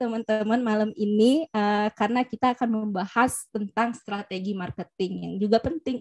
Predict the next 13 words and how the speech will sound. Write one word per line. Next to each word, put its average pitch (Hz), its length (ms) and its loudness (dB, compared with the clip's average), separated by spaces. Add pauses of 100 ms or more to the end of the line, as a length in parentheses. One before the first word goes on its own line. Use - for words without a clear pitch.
untuk 208 320 -6 (560)
bisnis 196 400 -6
kalian. 180 720 -6 (320)
Nah, 226 320 2
oke, 226 160 -4
kalau 220 240 2
gitu 226 240 -2
mungkin 311 400 4
aku 311 160 4
langsung 262 320 4
masuk 220 320 2
aja 190 500 2
untuk 269 220 0